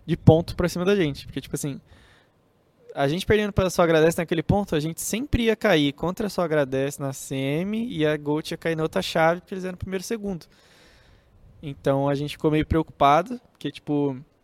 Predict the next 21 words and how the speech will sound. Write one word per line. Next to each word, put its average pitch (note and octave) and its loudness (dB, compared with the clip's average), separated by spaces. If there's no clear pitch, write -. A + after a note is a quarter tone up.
A C#3 -12
gente C3+ -6
não C#3 -4
queria C#3 -2
com D3+ -4
seed C#3+ -2
baixo C3+ 2
pro D3 -2
World C#3 2
Tour. D#3+ 4
E - -18
foi C#3+ 2
criando C#3+ 2
uma C#3+ 6
bola C#3 8
de D3+ 2
neve, D#3+ 4
uma D#3+ 4
bola D3 8
de D3 0
neve. D#3 4